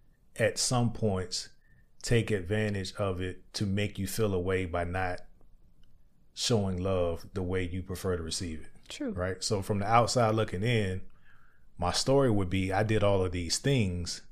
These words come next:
Speaker 1: That sounds good.
Speaker 2: Right.
Speaker 1: Right? But if I know they meant nothing to her, it was, I don't even know what to call it. That was the point of it,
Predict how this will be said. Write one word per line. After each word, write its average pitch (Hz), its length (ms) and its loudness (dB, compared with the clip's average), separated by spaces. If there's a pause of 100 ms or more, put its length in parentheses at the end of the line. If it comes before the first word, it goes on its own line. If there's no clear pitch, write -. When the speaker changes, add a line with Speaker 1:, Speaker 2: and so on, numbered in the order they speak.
Speaker 1:
That - 180 -2
sounds 160 420 2
good. - 260 -4 (240)
Speaker 2:
Right. - 240 -10 (440)
Speaker 1:
Right? 101 400 0
But 90 280 0
if 104 160 -2
I 110 220 6
know 104 640 4
they 98 160 0
meant 98 280 -4
nothing 101 460 0
to 87 100 -2
her, 82 420 -4 (1600)
it 104 180 0
was, 87 640 -2 (1300)
I 113 40 -2
don't 98 100 0
even 90 120 -2
know 87 120 -2
what 82 100 -6
to 85 40 -8
call 82 300 -4
it. - 80 -12 (360)
That 110 240 6
was 98 160 0
the 92 80 -4
point 87 300 -2
of 76 160 -6
it, 87 60 -10